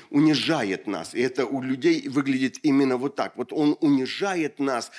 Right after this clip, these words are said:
за грехи нашего воспитания.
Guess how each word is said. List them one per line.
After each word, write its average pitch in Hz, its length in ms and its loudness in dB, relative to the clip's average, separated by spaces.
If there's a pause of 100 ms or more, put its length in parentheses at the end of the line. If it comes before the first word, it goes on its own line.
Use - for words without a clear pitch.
(180)
за 123 260 -2
грехи 139 640 -6 (140)
нашего 120 800 -2 (180)
воспитания. 107 960 -8